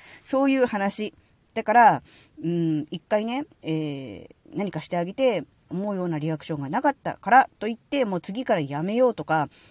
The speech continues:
うん、しなきゃよかったって考えるんじゃなくて、もっと大きくなって帰ってくるぞ。だからもっと大きくするためにもっとギブするぞって思ってる方のが、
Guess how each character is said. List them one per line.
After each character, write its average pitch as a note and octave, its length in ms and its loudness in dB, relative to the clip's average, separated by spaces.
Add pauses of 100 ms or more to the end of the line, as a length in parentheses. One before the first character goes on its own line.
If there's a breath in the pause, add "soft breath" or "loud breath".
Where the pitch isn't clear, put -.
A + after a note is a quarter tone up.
(300 soft breath)
う D#3+ 60 -2
ん、 C#3 220 -2
し - 120 -6
な B3 100 4
き D4 60 2
ゃ C4 40 4
よ A3 100 0
か E3 80 -2
っ C#3+ 40 -8
た - 180 -10
っ - 20 -12
て - 140 -18
考 C4 260 0
え C#4 80 6
る B3 80 2
ん G3 40 -2
じ F3+ 80 -4
ゃ - 20 -2
な G#3 100 -4
く - 80 -18
て、 D4+ 200 0 (1120)
も A3 120 0
っ - 40 -4
と E3 220 -2
大 F#3 60 -2
き - 120 -12
く C#4+ 120 0
な A3+ 100 2
っ - 20 0
て - 180 -6
帰 - 120 -6
っ G#3 40 -8
て G#3 120 -8
く - 100 -12
る F3 60 -2
ぞ。 G#3 180 0 (600 soft breath)
だ G#3 100 -2
か G#3+ 120 2
ら E3+ 80 -2
も G3+ 160 -2
っ - 40 -16
と A3+ 160 -2
大 G#3 180 -2
き - 120 -16
く G3+ 100 -8
す - 80 -8
る D#3+ 100 -4
た D#3 120 -6
め D3 80 -2
に C#3 100 -4
も G3+ 160 -2
っ - 20 -4
と G3+ 280 -4 (280 soft breath)
ギ E3+ 160 -2
ブ A3 100 -2
す F3 100 -4
る D#3 80 0
ぞ G3+ 160 2
っ C4 60 0
て - 280 -6 (120)
思 D4+ 180 6
っ - 40 -2
て - 160 -2
る A#3+ 80 0
方 A3 180 -2
の F#3+ 80 -4
が、 C#4 340 6